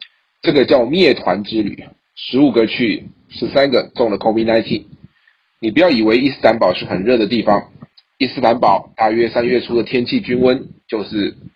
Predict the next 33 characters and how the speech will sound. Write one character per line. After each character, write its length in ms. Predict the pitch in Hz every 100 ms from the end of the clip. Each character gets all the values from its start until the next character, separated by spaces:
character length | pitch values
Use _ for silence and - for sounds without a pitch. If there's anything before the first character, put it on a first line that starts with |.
| _ _ _ -
呃， 240 | 71 64
四 160 | - 113
到 160 | 110
十 160 | 95 80
度， 180 | 73 110 104 - _ _ _ _
也 140 | - 101
就 120 | 131
是 140 | 127
刚 160 | 123 123
好 160 | 113
去 400 | 101 - - 135
到 160 | 127 120
一 80 | 107
个 240 | 110 101
covid 320 | - - 117
nineteen 400 | 120 113 107 107
最 200 | 101 131
活 260 | 104 98 92
跃 140 | 123 98
的， 180 | 85 - - - _ _ _ -
呃， 100 | -
时 180 | -
候， 300 | 95 135 - - _ _ _ _ -
所 160 | 117
以 160 | 120 101
它 240 | - 113
其 180 | 113 104
实 180 | 95 98
中 200 | 113 101
奖 120 | 80
的 80 | 69
几 160 | 85 95
率 240 | 92 73